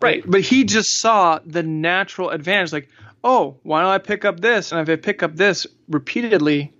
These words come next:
then I'll get stronger." The, you know, quick aside before I let Steve jump back in here. And then two, he gives the spot-on,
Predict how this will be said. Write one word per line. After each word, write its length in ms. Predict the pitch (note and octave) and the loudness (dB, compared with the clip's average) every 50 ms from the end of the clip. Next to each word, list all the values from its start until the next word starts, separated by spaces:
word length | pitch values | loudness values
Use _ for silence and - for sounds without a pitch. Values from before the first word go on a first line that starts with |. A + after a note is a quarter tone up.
| _ _ _ _ _ _ _ _ _ _ _ _ - | _ _ _ _ _ _ _ _ _ _ _ _ -10
then 200 | D3+ D3 C#3+ C#3+ | -4 -2 0 2
I'll 120 | C#3+ C#3+ | 2 2
get 120 | C#3 C#3+ - | 0 -2 -2
stronger." 360 | - F#3 F3+ E3 D3+ D3+ C#3+ | 0 0 2 2 2 2 2
The, 240 | D3+ D3+ C#3+ - - _ _ _ - - _ - | 0 0 -2 -4 -10 _ _ _ -20 -16 _ -2
you 80 | D#3 | 0
know, 220 | D3 D3 D3 D3+ D#3 - _ _ | 2 2 0 0 -2 -6 _ _
quick 200 | - G#3+ F#3+ F#3 | -2 0 0 0
aside 520 | F3 - - F#3 F3 E3+ D#3+ D3+ D3+ - _ | 0 0 2 2 2 2 0 -2 -6 -14 _
before 300 | - C#3 - - D#3+ D3+ | -20 -12 -6 -4 -2 -2
I 20 | D3 | -2
let 120 | D3 D3 | -4 -6
Steve 200 | - - E3+ D#3 | -6 -8 -8 -6
jump 200 | D3 D#3 D3 C#3 | -6 -6 -6 -6
back 140 | D3 D3 D3 | -6 -6 -4
in 60 | D#3+ D#3+ | -4 -4
here. 180 | D3+ D3 - _ | -4 -4 -6 _
And 160 | F3 E3 E3 | -2 0 2
then 120 | E3+ E3+ - | 2 0 0
two, 400 | - - B3 A#3+ G#3+ F3+ D#3+ - | 0 0 2 4 4 2 2 -2
he 180 | - - G3 F#3 | -4 -6 -6 -2
gives 320 | F#3 G#3+ A3+ A3 G3+ F3 | 2 2 2 2 2 0
the 220 | F#3 G3 F#3 - - _ _ _ - - | -2 -2 -2 -4 -6 _ _ _ -12 -4
spot-on, 1000 | - - - - - - - - E3 D#3 D#3+ D3 F3+ E3 D3+ D3 D3+ D#3 D3+ | -2 0 0 -2 -4 -8 -2 0 2 2 4 4 4 4 2 2 0 -2 -6